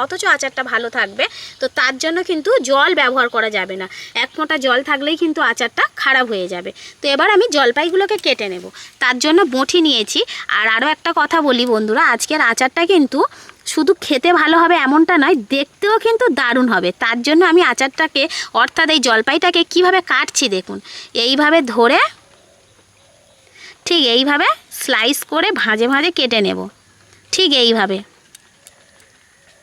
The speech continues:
আপনারা চাইলে এই কাজটা ছুরি দিয়েও করে নিতে পারেন, কোনো অসুবিধা নেই। পুরো জলপাইয়ের গাটাকে এইভাবে কেটে নেব। ভেতরে যে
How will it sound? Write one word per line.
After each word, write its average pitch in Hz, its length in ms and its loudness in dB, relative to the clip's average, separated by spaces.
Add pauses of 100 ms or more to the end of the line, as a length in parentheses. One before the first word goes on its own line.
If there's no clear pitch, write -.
(640)
আপনারা 294 260 0 (100)
চাইলে 330 280 4
এই 302 120 -2
কাজটা 269 300 -2 (100)
ছুরি 311 320 2
দিয়েও 349 280 2
করে 294 220 2
নিতে 226 240 -2
পারেন, 202 200 -2 (100)
কোনো 294 160 2 (120)
অসুবিধা 285 440 -2
নেই। 370 100 2 (120)
পুরো 285 220 -2 (100)
জলপাইয়ের 269 480 0
গাটাকে 247 380 -2
এইভাবে 262 300 0
কেটে 247 260 0
নেব। 269 120 0 (1040)
ভেতরে 262 420 0
যে 359 60 2